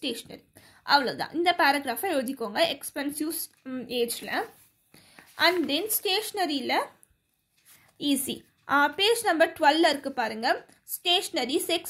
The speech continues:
pyramids are those that shows has, show somewhat equal. ஓகேவா? அங்கிருந்து ஆரம்பிச்சு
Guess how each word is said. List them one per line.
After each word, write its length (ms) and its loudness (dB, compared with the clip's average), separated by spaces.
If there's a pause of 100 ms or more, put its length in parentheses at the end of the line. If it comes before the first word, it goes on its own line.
pyramids 380 -2
are 260 2
those 200 2 (100)
that 160 -4 (140)
shows 240 0 (160)
has, 200 -2 (880)
show 180 8 (120)
somewhat 640 4
equal. 500 -2
ஓகேவா? 480 -2 (100)
அங்கிருந்து 520 4
ஆரம்பிச்சு 640 0